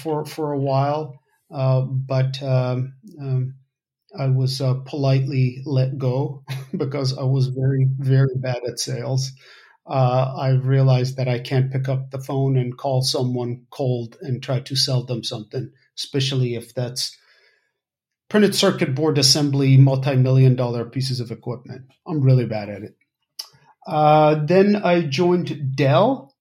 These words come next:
<clears throat> as a manufacturing engineer for, um, their laptop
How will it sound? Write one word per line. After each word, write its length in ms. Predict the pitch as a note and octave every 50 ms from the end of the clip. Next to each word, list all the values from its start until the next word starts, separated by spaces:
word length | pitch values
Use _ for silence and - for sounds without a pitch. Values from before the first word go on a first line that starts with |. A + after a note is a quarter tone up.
| _ _
<clears throat> 1700 | - B3+ - - - _ - A#3 A3 G3 - - C3 C3 - - - _ _ _ _ _ _ _ _ _ _ _ _ _ _ _ - -
as 140 | G#3+ E3+
a 40 | F3+
manufacturing 760 | F3+ E3+ D#3+ D#3+ D#3+ - F#3+ E3+ D#3+ - - F#3 F3 E3 E3
engineer 580 | D#3+ C#3+ C3 D3 C#3+ D3+ D3+ D#3 E3 F3 F3 E3
for, 960 | - - - - - D3+ D3 C#3+ D3 D3+ D3+ D3+ D3+ D3+ D3+ D3+ D3+ - - _ _ _ _ _ _ _ -
um, 720 | D3+ D3 C#3+ C#3 C#3 C#3+ C#3+ C3+ C3+ C#3 C3+ C#3 C3+ - - -
their 380 | C3+ C3 C#3+ C#3+ C#3+ D3+ D3+
laptop 800 | C#3 C3+ C3 C3 C#3 D3+ C3+ C3+ - - - C#3+ C#3 C#3+ C#3+ -